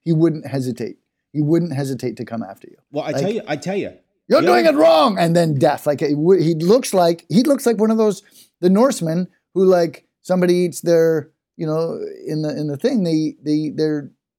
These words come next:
Speaker 1: chicken leg and, or boar, I guess it's a boar, right?
Speaker 2: Mm-hmm.
Speaker 1: That's a boar leg right there. I guess it's a boar leg, and, and they just slash them in two with a sword.
Speaker 2: Sure.
Speaker 1: That's what he looks like.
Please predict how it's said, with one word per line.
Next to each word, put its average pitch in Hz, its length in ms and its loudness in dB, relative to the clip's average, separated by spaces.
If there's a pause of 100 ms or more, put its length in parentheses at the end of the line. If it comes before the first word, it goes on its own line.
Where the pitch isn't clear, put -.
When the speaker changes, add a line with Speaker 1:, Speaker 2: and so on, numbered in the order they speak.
(200)
Speaker 1:
chicken 233 280 -4
leg 156 380 -2 (320)
and, 147 420 -6
or 143 360 -2 (100)
boar, 143 480 2
I 131 140 -2
guess 143 200 -2
it's 123 120 -6
a 120 40 -4
boar, 135 600 -2
right? 127 140 -4
Speaker 2:
Mm-hmm. 135 100 -6
Speaker 1:
That's 131 160 -4
a 131 40 -4
boar 127 260 -4
leg 151 200 -2
right 160 160 -2
there. 196 240 -6 (380)
I 147 80 -4
guess 156 200 -2
it's 143 160 -4
a 139 60 0
boar 139 460 0
leg, 127 320 -4
and, 131 180 -4
and 143 160 -4
they 147 80 0
just 139 300 -6
slash 156 380 -2
them 160 120 -2
in 151 140 -4
two 170 160 -2
with 160 120 -2
a 156 80 -4
sword. 196 400 -6 (600)
Speaker 2:
Sure. 185 100 2
Speaker 1:
That's 165 100 -8
what 139 160 -6
he 117 100 -6
looks 175 240 -6
like. - 280 -16